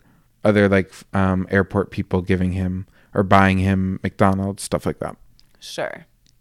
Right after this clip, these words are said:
Speaker 1: Years have passed at this point, and Nasiri or Sir Albert has never gone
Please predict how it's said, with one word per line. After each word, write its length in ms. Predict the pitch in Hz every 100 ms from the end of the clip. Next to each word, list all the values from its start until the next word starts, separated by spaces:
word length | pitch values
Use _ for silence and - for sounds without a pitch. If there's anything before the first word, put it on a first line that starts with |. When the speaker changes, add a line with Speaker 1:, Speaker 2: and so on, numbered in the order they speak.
| _
Speaker 1:
Years 340 | 107 117 131 -
have 140 | 113
passed 360 | - 104 117 -
at 120 | 107
this 160 | 110 -
point, 420 | - 117 123 -
and 240 | 107 107 101
Nasiri 580 | 98 - 113 107 117 120
or 120 | 107 101
Sir 400 | - 107 98 -
Albert 460 | 98 98 117 127 113
has 220 | 107 101
never 320 | 101 107 123
gone 360 | 110 101 101